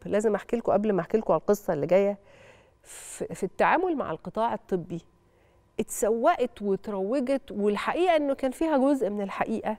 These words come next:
إنه، آه، أصل إحنا يا جماعة الخدمات الطبية، أصل المستشفيات فيها نقص معدات، ات-، اتروجت الحكاية دي. والحكاية دي حقيقية،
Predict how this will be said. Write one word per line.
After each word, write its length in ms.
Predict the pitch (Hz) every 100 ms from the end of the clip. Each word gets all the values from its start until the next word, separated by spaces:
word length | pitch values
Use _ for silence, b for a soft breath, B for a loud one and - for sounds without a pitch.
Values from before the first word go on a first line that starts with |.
| b b b b _ -
إنه، 480 | 320 320 320 339 330
آه، 500 | 285 311 320 311 277
أصل 200 | 285 -
إحنا 300 | 339 320 311
يا 40 | 302
جماعة 320 | 302 311 311
الخدمات 480 | 302 - 294 302 311
الطبية، 440 | - 294 277 311
أصل 160 | 302 302
المستشفيات 640 | 285 277 294 - 302 311
فيها 220 | - 294
نقص 340 | 294 285 247 -
معدات، 760 | 285 285 277 262 262 247 294 302 -
ات-، 240 | - 247 -
اتروجت 760 | 269 - 277 262 294 285 285
الحكاية 380 | 180 - 208 202
دي. 200 | 190 180 B B B B -
والحكاية 440 | 240 - 254 339 339
دي 100 | 339
حقيقية، 600 | 320 269 302 359 381